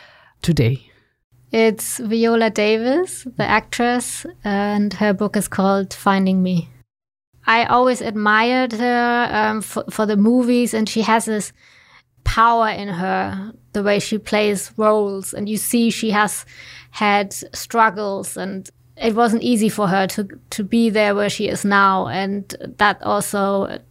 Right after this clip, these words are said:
Speaker 2: is very well written in her book. And, um, it's very inspirational of how we see the world and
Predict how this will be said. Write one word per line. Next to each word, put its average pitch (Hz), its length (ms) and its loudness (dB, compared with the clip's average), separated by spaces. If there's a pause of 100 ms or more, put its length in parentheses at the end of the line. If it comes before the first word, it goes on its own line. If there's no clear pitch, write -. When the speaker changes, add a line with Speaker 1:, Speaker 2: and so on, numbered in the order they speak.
(260)
Speaker 2:
is - 420 -8
very 208 380 2
well 196 240 2
written 196 300 -2
in 202 140 0
her 190 120 2
book. 196 400 0
And, 190 320 -2
um, 196 340 -2 (400)
it's 214 140 -4
very 233 220 4
inspirational 208 880 -2
of 190 460 -6
how 202 260 2
we 196 120 -4
see 208 220 -6
the 196 140 -4
world 190 480 0
and 190 400 -6